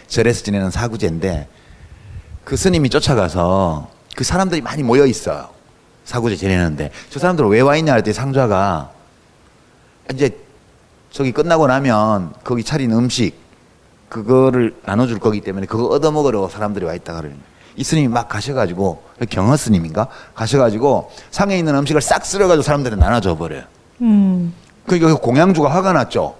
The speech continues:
Speaker 1: 그 부자가.
Speaker 2: 음.
Speaker 1: "아니 스님 무슨 짓이냐고." 그랬더니 "원래 이렇게 하는 거라고.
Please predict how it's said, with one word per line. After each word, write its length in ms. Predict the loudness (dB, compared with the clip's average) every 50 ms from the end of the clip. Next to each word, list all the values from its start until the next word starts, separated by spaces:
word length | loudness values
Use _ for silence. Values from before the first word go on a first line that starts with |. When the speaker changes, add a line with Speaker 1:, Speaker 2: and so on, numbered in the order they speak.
| -20 -16 -8
Speaker 1:
그 120 | -8 -8
부자가. 500 | -6 -2 0 0 0 2 0 -2 -2 -2 -6
Speaker 2:
음. 180 | -6 -6 -6 -10 -6
Speaker 1:
"아니 160 | -4 -2 0 2
스님 220 | 2 2 2 4
무슨 240 | 2 2 2 2 2
짓이냐고." 640 | 2 2 0 0 0 0 0 -2 -2 -4 -6 -8 -12 _ _ _ _ _ _ _ _ _ _ _ _ _
그랬더니 460 | -20 -20 -14 -10 -10 -8 -8 -10 -12 -14 _ _ _ _ _ _ _ _ _ _ _ _ _ _ _ _ _ _ _ _ _ _ _ _ _ _ _ _ _ _ -6
"원래 360 | -2 0 0 2 2 2 2
이렇게 280 | 2 0 -2 -4 -4 -8
하는 220 | -8 -6 -6 -4 -4
거라고. 640 | -4 -4 -4 -6 -6 -6 -6 -6 -6 -6 -8 -12